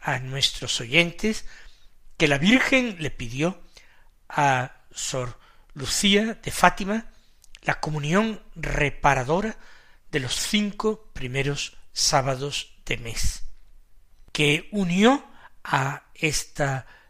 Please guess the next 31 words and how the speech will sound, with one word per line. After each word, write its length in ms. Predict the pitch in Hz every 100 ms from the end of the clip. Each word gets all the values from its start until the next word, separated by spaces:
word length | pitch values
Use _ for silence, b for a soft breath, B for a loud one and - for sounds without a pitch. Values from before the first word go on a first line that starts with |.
| -
eh, 220 | 139 - - -
comunión 560 | 156 147 139 185 196
que 160 | - 151
pedía 580 | 135 131 202 269 - - - - - - -
grandes 840 | 143 151 143 160 151 170 - - -
gracias, 720 | 127 135 - - - - - - - b b
y 160 | 233 226
que, 420 | - 220 180 - -
además 540 | 165 127 135 156 -
de 140 | 147 -
comulgar 600 | 147 135 123 156 185 -
con 200 | 135 127
el 100 | 120
deseo 320 | 123 - 156
de 120 | 147
reparar 580 | - 139 - 131 185 - B B B -
las 200 | 147 -
ofensas 600 | - - 262 240 160 -
que 160 | -
se 240 | - - -
cometían 600 | - 139 127 - 208 175
contra 360 | - 135 127 123
el 80 |
Inmaculado 800 | 120 120 147 - 143 135 165 143 B B B -
Corazón, 600 | 143 113 - 175 170 180 - B B B B B
y 180 | - -
ofrecer 600 | - - - - 143 131
la 140 | 127
comunión 500 | - 123 127 139 135 -
por 160 | - 117
ello, 340 | 180 156 180